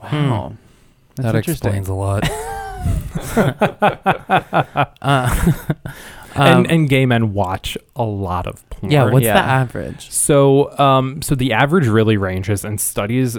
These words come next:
Speaker 3: say everything from, like, the average gay man watches five minutes of porn a week,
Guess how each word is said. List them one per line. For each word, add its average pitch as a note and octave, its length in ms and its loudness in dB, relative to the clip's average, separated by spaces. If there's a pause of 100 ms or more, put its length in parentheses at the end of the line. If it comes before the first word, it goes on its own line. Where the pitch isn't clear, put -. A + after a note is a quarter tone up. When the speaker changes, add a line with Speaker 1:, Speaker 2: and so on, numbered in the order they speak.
(100)
Speaker 3:
say A2 240 -4
everything G2+ 560 -6
from, A#2 160 -6
like, G#2+ 200 -6
the D3+ 140 -10
average D#3+ 380 -6
gay G2 160 -8
man G#2 260 -6
watches G#2+ 360 -6 (180)
five F3+ 380 -2
minutes G2+ 240 -6
of G#2 80 -10
porn G2 260 -8
a G2+ 60 -4
week, A2 180 -2